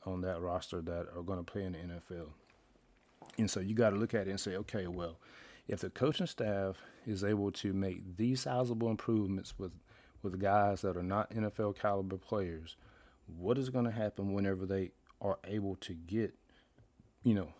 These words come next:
a higher quality player?" And, you know, and so you say, "Well, can they get those type of players?" Well, I mean, they got in Jermaine Johnson. They, they're bringing in some, some, some high four stars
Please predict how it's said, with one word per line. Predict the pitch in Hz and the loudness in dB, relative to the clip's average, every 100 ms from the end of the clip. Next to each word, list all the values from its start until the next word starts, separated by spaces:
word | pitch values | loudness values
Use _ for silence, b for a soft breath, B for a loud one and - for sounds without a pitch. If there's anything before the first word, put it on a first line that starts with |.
| - | -10
a | |
higher | 98 - 104 98 90 | -8 -4 0 2 0
quality | - 95 87 82 | -2 -2 -2 -8
player?" | 82 - 90 85 87 _ _ - - - _ _ _ - - _ - | -10 -6 -6 -6 -14 _ _ -20 -20 -20 _ _ _ -20 -20 _ -4
And, | 101 92 - _ - | 0 0 -4 _ -4
you | 113 | -2
know, | 95 95 | -2 -2
and | 104 | -2
so | - | 2
you | 104 | 2
say, | 104 107 | 2 2
"Well, | 101 107 107 - B B B B B B B | 4 4 4 2 B B B B B B B
can | - - 117 101 | -8 0 2 2
they | 98 | 2
get | 92 104 98 | 0 -2 0
those | 98 | -4
type | - 101 101 | -2 -4 -4
of | |
players?" | 95 143 117 95 | -2 -2 0 -2
Well, | 127 175 175 180 _ _ _ _ _ _ _ _ _ - | 0 0 0 -6 _ _ _ _ _ _ _ _ _ -8
I | 98 | -4
mean, | 92 90 | -2 -4
they | 87 | -4
got | 85 87 | -4 -4
in | 95 98 | -2 0
Jermaine | 107 113 110 | 2 2 2
Johnson. | 127 127 127 120 123 B B B B B - | 2 0 0 -2 -2 B B B B B -8
They, | 92 90 - | -6 -6 -6
they're | 95 87 | -8 -6
bringing | 90 95 98 110 | -4 -2 2 2
in | 113 113 110 | 4 4 2
some, | 107 98 92 85 | 0 -4 -4 -6
some, | - - 95 87 82 _ - | -10 -4 -2 -2 -6 _ -14
some | - 85 - - | -8 -8 -8 -6
high | 104 113 113 107 - | 0 4 4 0 -4
four | 117 | -4
stars | 110 - 110 110 110 107 - | -4 -4 0 2 2 0 -6